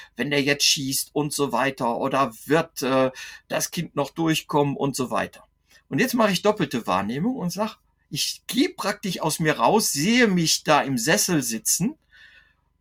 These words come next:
auf den Film schauen und sehe, dass das was Fiktives ist.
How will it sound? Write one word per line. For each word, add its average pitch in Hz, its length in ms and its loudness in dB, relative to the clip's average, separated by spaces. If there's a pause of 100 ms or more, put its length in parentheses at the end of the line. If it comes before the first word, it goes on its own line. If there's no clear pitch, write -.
(140)
auf 175 180 6
den 208 160 0
Film 339 320 0
schauen 214 540 2 (380)
und 175 200 4
sehe, 190 460 4
dass 160 160 2
das 180 220 2
was 147 180 2
Fiktives 170 720 -2
ist. - 420 -6